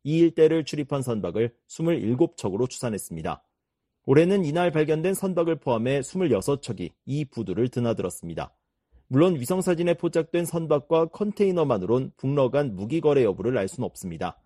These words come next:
다만 백악관이 공개적으로 지목한 곳에서 또다시 대형 선박이 출현한 것은 주목할 만한 일입니다.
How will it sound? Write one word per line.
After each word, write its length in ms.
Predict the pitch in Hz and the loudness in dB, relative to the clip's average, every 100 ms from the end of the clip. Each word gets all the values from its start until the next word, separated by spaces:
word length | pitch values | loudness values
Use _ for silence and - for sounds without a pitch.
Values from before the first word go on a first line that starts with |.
| _ _ _ _ | _ _ _ _
다만 260 | - 135 165 | 0 2 2
백악관이 480 | 135 135 147 147 175 | 2 2 2 0 -2
공개적으로 600 | - 147 175 160 147 151 | -2 2 4 4 2 0
지목한 400 | - 143 135 135 | 0 -4 -2 -2
곳에서 480 | 120 113 104 131 127 | -2 -2 0 0 0
또다시 420 | 156 147 143 160 | 0 0 0 0
대형 340 | 147 113 123 156 | -2 -2 0 0
선박이 480 | 151 143 117 127 156 | 0 0 0 0 -6
출현한 440 | - 185 170 131 | -2 -2 0 -2
것은 340 | 92 - 139 | -4 -4 -4
주목할 440 | - 135 151 - 143 | -4 -2 -2 2 0
만한 260 | 104 98 | 0 -2
일입니다. 460 | 90 82 80 87 - | -4 -6 -6 -6 -8